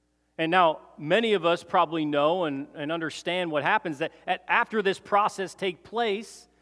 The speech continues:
something very valuable happens.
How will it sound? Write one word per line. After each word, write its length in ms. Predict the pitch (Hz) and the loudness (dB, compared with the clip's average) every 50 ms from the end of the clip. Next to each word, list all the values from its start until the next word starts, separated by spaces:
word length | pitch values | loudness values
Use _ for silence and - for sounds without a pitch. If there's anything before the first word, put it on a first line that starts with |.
| _ _ _ | _ _ _
something 640 | _ - - - 220 208 196 - - 196 190 185 185 - - | _ -18 -4 -2 -2 -2 -2 -2 -6 -4 -4 -4 -6 -8 -12
very 560 | 156 131 170 190 208 208 202 196 196 190 175 - - 156 | -8 -4 -2 -2 0 0 -2 -2 -4 -6 -10 -14 -14 -6
valuable 640 | 135 143 147 160 160 147 139 120 117 110 101 - - _ _ _ _ _ _ _ _ _ _ _ _ _ _ _ _ _ _ _ | -2 -2 0 0 -2 -4 -4 -6 -8 -12 -14 -14 -20 _ _ _ _ _ _ _ _ _ _ _ _ _ _ _ _ _ _ _
happens. 580 | _ - 127 117 - 113 - - - - _ | _ -6 -6 -6 -8 -14 -20 -20 -20 -20 _